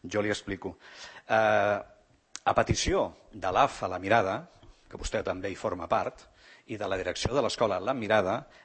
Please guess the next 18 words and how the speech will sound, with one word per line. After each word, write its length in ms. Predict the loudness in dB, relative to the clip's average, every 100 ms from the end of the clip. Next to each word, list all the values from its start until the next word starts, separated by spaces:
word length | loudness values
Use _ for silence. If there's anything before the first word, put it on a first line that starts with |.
| -16
ens 160 | -12 -4
van 160 | -2 0
demanar, 480 | 0 0 -2 -4 -10 _ _ -6
doncs, 320 | -2 -2 -2
que 160 | 2 4 4 2 -2 -4 -10 _ 0
provéssim 640 | 4 4 2 -2 -4 -8 -16
de 180 | -4 0
retornar 680 | 2 2 0 -2 0 -2 0
a 80 | 0
la 140 | 2 2 -2
opció 380 | -6 -4 0 0
número 380 | 0 -2 -2 -2
u, 0 | -2
a 60 | 0
la, 60 | 0
a 360 | 0 -4 -2 0
la 60 |
original. 480 | 0 -4 -2 0 -2